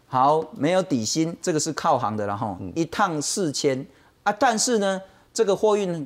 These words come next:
Speaker 1: 公司要抽成。
Speaker 2: 对啊。
Speaker 1: 抽一成。
Speaker 2: 对啊。
Speaker 1: 抽十趴。
Speaker 2: 对。
Speaker 1: 所以呢，大概司机可以实际拿到三千六。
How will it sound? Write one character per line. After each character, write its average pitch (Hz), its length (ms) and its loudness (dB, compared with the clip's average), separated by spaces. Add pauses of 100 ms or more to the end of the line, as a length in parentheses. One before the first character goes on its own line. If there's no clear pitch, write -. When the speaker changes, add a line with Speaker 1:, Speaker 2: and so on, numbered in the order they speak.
Speaker 1:
公 170 120 4
司 160 340 -4
要 160 120 2
抽 135 220 0
成。 - 180 -8 (180)
Speaker 2:
对 104 160 -2
啊。 92 120 -8 (100)
Speaker 1:
抽 160 220 0
一 170 80 -4
成。 87 200 -6 (240)
Speaker 2:
对 101 140 -6
啊。 85 80 -10
Speaker 1:
抽 156 180 2
十 131 280 -2
趴。 131 260 0 (180)
Speaker 2:
对。 92 200 -12
Speaker 1:
所 190 220 2
以 170 80 2
呢， 147 180 0 (280)
大 180 140 0
概 165 120 4
司 170 180 -2
机 160 160 -4
可 151 120 0
以 127 80 2
实 127 220 -4
际 135 200 -2
拿 107 180 -2
到 117 240 -2
三 139 260 -2
千 123 300 -2
六。 117 180 0